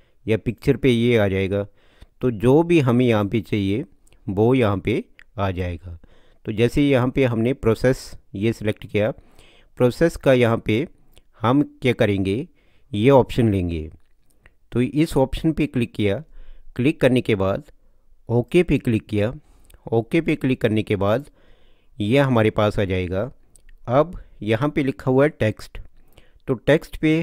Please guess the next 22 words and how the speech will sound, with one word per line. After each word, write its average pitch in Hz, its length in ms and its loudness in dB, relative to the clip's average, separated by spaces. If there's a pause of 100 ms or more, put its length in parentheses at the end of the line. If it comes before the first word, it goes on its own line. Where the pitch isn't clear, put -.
हम 117 220 0
यहाँ 113 220 0
पे 127 120 -4
कुछ - 240 -8
लिखेंगे। 107 580 -4 (680)
जैसे 113 280 -6
यहाँ 127 260 0
पे 135 340 -2 (100)
हमने 117 260 -2
लिखा 120 360 -6 (2250)
इनपुट 110 480 -6 (800)
और 123 280 0 (380)
आगे 120 240 0
लिखा 123 240 -4
है 123 80 0
यहाँ 110 220 -2
पे 127 220 -6 (1080)
सीपीयू 131 600 -4 (840)
और 117 180 -4
यहाँ 117 260 0
पे 139 140 -4
लिखा 123 440 -2